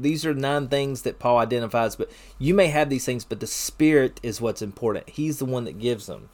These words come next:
And he alone decides who gets these gifts, and so it's not for people to decide, it's not for people to choose, and it's definitely not for us to brag about, because God chooses.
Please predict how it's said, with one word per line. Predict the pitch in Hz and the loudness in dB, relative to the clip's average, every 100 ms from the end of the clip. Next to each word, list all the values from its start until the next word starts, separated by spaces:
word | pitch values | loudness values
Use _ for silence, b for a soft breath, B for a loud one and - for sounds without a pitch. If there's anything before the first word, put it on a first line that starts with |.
| b b b b b - | b b b b b -6
And | 127 | 0
he | 143 | 6
alone | 202 180 156 | 8 8 4
decides | 143 - 147 139 | 2 4 2 2
who | - 139 | 0 -2
gets | 127 254 - | 0 -4 -2
these | - 117 92 | -4 -4 -6
gifts, | - 98 104 127 131 | -4 -2 -2 -2 -8
and | 123 | -8
so | - 139 | 0 0
it's | 117 - | 2 0
not | 170 - | -2 -2
for | 139 | -2
people | 147 147 - 123 | 0 -2 -2 -4
to | - 123 | -4 -6
decide, | 107 - 95 92 143 | -6 -4 -2 -2 -4
it's | 131 | -4
not | 135 123 | -4 -4
for | 123 | -6
people | 131 123 120 | -8 -6 -6
to | 107 | -8
choose, | 98 - 107 110 131 B B B | -10 -8 -6 -6 -6 B B B
and | 156 | -2
it's | 151 | 0
definitely | - 127 185 170 143 | 2 2 2 2 0
not | 127 110 - | 0 -2 -2
for | |
us | 98 | -4
to | - | -4
brag | 95 135 143 | -2 2 2
about, | 104 90 - | 0 -8 -10
because | - 107 | -10 -6
God | 101 131 143 | 0 2 2
chooses. | - 82 - - - | -2 -12 -12 -18 -20